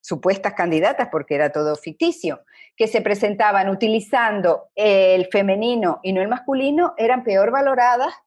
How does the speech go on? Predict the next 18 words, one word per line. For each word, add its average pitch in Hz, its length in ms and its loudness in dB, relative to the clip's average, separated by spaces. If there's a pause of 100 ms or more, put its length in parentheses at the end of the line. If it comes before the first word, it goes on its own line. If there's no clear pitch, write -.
(100)
que 233 420 0 (220)
las 196 160 -2
que 202 100 -2
se 196 120 0
presentaban 214 720 0 (280)
utilizando 180 540 0
el 180 60 -2
masculino. 277 520 0
Es 180 60 -6
decir, 180 440 -2 (100)
su-, - 180 -20 (200)
trasladándolo 185 680 0
al 208 100 2
español 214 440 0
o 220 60 0
traduciéndolo 190 500 -2
al 202 80 0
español, 233 480 0